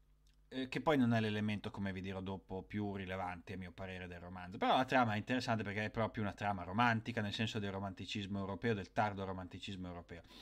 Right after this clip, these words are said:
Succede che c'è questo signor Corrado Silla, che viene chiamato da un misterioso nobile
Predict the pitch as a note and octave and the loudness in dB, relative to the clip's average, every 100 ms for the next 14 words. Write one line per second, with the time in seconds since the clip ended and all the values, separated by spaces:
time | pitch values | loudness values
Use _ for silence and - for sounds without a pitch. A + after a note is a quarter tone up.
0 | - - - A3+ - A#2 A#2 A2+ F#2+ - | -14 -8 0 4 4 4 2 0 0 -2
1 | F3+ E3 - C#3+ E3 - C3 B2 C3+ A2+ | -2 -4 -4 -2 -4 0 2 4 4 4
2 | A2 - G2+ F2 G#2+ F#3 - - - - | 0 0 0 0 -2 -2 -8 -20 -20 -20
3 | - - A3 G#2 D3 C3+ A#2+ D#3 E3 A2+ | -18 2 4 4 2 0 0 2 4 2
4 | - G2+ G2 G#2 C3 G2 G2 F#2 F#2 F2+ | 0 -2 0 2 2 2 -2 -4 -6 -6
5 | F2+ F#2 - A2 A2+ B2+ G#2 - A2+ G2+ | -6 -8 -4 -2 2 2 2 4 4 4
6 | A2 C3 F#3+ | 2 0 -2